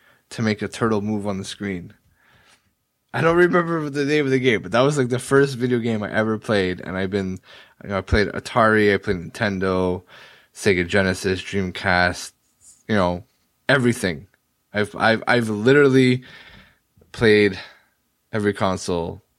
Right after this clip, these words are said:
that's been released. I'm old. Oh my God.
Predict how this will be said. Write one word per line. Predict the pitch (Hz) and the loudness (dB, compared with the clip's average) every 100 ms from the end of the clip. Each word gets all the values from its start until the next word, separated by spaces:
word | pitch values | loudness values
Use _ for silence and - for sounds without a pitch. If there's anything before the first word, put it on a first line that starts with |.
| - | -20
that's | - - | -20 -16
been | 92 | -12
released. | 82 80 65 - - - - _ _ _ _ _ - | -10 -10 -12 -14 -18 -20 -20 _ _ _ _ _ -20
I'm | - | -18
old. | 57 64 - - _ - _ - | -16 -14 -14 -16 _ -20 _ -20
Oh | - | -20
my | 58 | -20
God. | 50 50 50 50 | -20 -20 -20 -20